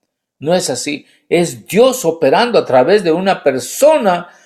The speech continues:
y a través de esa persona que es un instrumento, recibo yo la sanidad, recibo yo lo que Dios quiere que reciba. Y esta persona, pues, debe decir, como le decía ayer, que parte de lo que nosotros,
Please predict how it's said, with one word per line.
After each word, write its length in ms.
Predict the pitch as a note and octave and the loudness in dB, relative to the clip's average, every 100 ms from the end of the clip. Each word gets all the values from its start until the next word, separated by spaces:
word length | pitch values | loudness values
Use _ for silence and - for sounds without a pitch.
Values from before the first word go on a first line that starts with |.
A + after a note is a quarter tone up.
| _ _ _ _ | _ _ _ _
y 360 | - E3+ E3+ E3+ | -6 -4 -4 0
a 140 | D3+ | 0
través 380 | C#3+ E3 F#3+ B3 | 4 4 4 4
de 60 | B3+ | 2
esa 260 | G3+ G3 | 2 0
persona 500 | G3 D#3 - G#3+ F#3 | 0 -4 0 2 2
que 80 | F3+ | -2
es 120 | F3 | -6
un 120 | F3 F#3+ | -6 -8
instrumento, 640 | F#3 F3 E3 G#3+ G#3+ F3 | -8 -6 -4 -4 0 0
recibo 640 | D#3+ D#3+ - C4 C4+ G#3+ | 2 0 -2 -2 2 2
yo 120 | F3 F3+ | 2 2
la 120 | E3 | 2
sanidad, 540 | D3+ C3 C3+ E3 F3+ | 0 -2 -2 0 2
recibo 640 | E3 D3+ - C4 D4 A3+ | 0 -2 -4 0 4 4
yo 180 | F#3 F3+ | 4 0
lo 260 | F3 E3+ D3+ | -2 -4 -2
que 280 | C#3+ B2+ - _ _ - | -4 -4 -8 _ _ -10
Dios 400 | D3+ G#3 F#3 - | 2 4 4 0
quiere 300 | F#3 E3+ E3 | -2 0 -2
que 120 | C#3 | -2
reciba. 760 | B2 B2 - F#3 D3 G#2 - _ _ | -2 -4 -4 -2 2 0 -2 _ _
Y 140 | D3+ E3 | -2 0
esta 320 | F3 F3 - | 2 0 2
persona, 600 | D#3 C3 E3+ E3+ E3+ - | 0 0 -2 -2 -6 -4
pues, 340 | D#3 C3+ - D3+ | -4 -4 -10 -2
debe 240 | E3 D3+ | 2 4
decir, 520 | C#3+ C3 A3 G#3+ E3+ _ _ | 2 0 -6 -6 -10 _ _
como 200 | - D#3+ | -6 0
le 100 | D#3 | 2
decía 380 | D#3 C3+ F3 E3+ | 0 -2 -2 0
ayer, 400 | D#3 D#3+ E3+ D#3+ | 0 0 0 -2
que 420 | - D3 - _ - | -2 -2 -4 _ -4
parte 340 | A3 A3+ - | -2 0 0
de 60 | F3+ | -2
lo 180 | D#3+ D#3+ | -2 -2
que 200 | C#3+ C#3 | -4 -4
nosotros, 760 | C3+ C#3 D#3+ F3 F3+ - - | -8 -8 -6 -6 -6 -8 -14